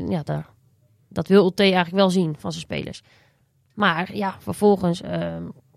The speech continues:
krijgt hij amper meer speelminuten. Toen heeft hij ook zelf, hij zei Paulus ook wel van, "Ja, oké,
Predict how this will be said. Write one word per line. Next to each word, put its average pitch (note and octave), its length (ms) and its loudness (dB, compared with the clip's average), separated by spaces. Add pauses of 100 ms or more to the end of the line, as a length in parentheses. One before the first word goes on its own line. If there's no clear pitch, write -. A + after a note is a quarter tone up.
(120)
krijgt E3+ 240 -10
hij - 100 -8
amper G3 640 -2
meer F3+ 160 -2
speelminuten. A3+ 720 2 (680)
Toen G3+ 160 2
heeft F#3+ 180 2
hij F#3+ 100 0
ook G3 120 0
zelf, G#3 280 0
hij F#3 120 -6
zei F#3 160 -4
Paulus F#3 300 0
ook F#3 80 0
wel F3+ 80 0
van, F#3+ 120 -4
"Ja, D#3+ 120 -2
oké, F#3 300 2